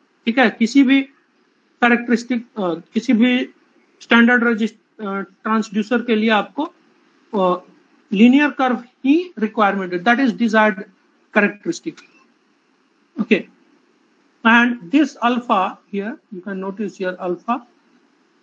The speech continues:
Here. Alpha bolo ya A bolo, yeah, you, whatever you take. Usually we write it alpha in, in our pen and paper.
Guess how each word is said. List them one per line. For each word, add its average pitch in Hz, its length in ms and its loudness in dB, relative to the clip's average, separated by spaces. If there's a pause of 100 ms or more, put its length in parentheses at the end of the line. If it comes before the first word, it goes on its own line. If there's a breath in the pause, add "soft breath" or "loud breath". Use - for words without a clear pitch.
(440)
Here. 170 220 -2 (1160)
Alpha 208 320 2
bolo 226 200 4
ya 233 220 2
A 208 140 0
bolo, 190 440 -4
yeah, 175 160 -10 (520)
you, 175 340 -8 (1200)
whatever 180 400 -2
you 180 220 -6 (120)
take. 196 240 -6 (1120)
Usually 208 340 2
we 214 140 2
write 208 260 2
it 208 180 -4
alpha 185 340 0 (120)
in, 190 220 -8 (580)
in 160 200 -12
our 160 360 -12 (500)
pen 170 180 -8
and 165 140 -8 (180)
paper. 170 300 -6